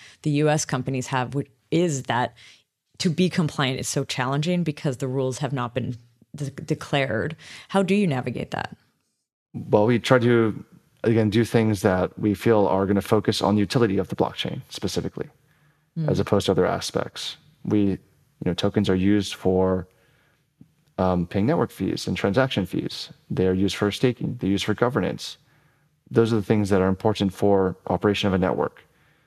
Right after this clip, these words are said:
Speaker 2: The decentralization of the network across many different countries, where validators are operating in twenty-two countries around the world, uh, over more than eighteen different kind of cloud providers, seventy-three different unique operators at launch. Those are the things I think that really help a network to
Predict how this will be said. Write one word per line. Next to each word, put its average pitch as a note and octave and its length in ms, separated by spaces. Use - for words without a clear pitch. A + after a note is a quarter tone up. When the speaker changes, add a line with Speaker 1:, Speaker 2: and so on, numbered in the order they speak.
Speaker 2:
The G#2+ 340
decentralization A#2 560
of A#2 40
the G2 140
network F#2 240
across G2+ 460
many G#2 140
different G2+ 200
countries, F#2+ 640
where G#2 100
validators G#2 420
are G#2 60
operating G2 720
in G#2 300
twenty-two A#2+ 340
countries G#2+ 300
around G2 180
the G2 80
world, G2+ 520
uh, G#2 200
over G2+ 400
more - 160
than G2+ 100
eighteen A2 220
different G2+ 240
kind G2 140
of G#2 60
cloud G#2 200
providers, G2 600
seventy-three C3+ 440
different A2+ 260
unique G#2+ 240
operators G2 420
at F2 80
launch. G2 420
Those C3+ 280
are C#3 40
the A#2+ 80
things G#2+ 280
I F#2+ 120
think G2 220
that G2 100
really F#2+ 240
help F#2+ 260
a - 40
network G2 340
to F#2+ 400